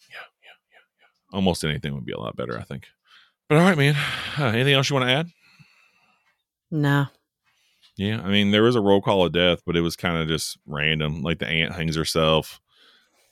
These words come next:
Speaker 1: Jimmy disappears. Most of the deaths in this movie are soldiers in Vietnam.
Speaker 2: Yeah,
Speaker 1: And the
Speaker 2: it's
Speaker 1: sword,
Speaker 2: not anything crazy.
Speaker 1: the swordfish prop.
Speaker 2: <laughs> Yeah, it's so stupid.
Speaker 1: And then Big Ben. That's about it.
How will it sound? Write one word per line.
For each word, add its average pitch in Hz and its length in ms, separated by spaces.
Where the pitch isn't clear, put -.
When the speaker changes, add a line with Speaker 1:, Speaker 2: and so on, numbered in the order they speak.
Speaker 1:
Jimmy 82 360
disappears. 78 1040
Most 110 460
of 95 60
the 92 80
deaths 82 360
in 85 60
this 82 160
movie 82 260
are 78 120
soldiers 80 500
in 78 140
Vietnam. 73 540
Speaker 2:
Yeah, 147 460
Speaker 1:
And 82 160
the - 40
Speaker 2:
it's - 120
Speaker 1:
sword, 165 120
Speaker 2:
not 170 180
anything 156 440
crazy. 143 540
Speaker 1:
the - 80
swordfish 78 540
prop. 73 360
Speaker 2:
<laughs> - 60
Yeah, - 300
it's - 100
so 113 100
stupid. - 580
Speaker 1:
And 78 160
then 78 200
Big 76 180
Ben. 73 260
That's - 140
about 71 240
it. 71 160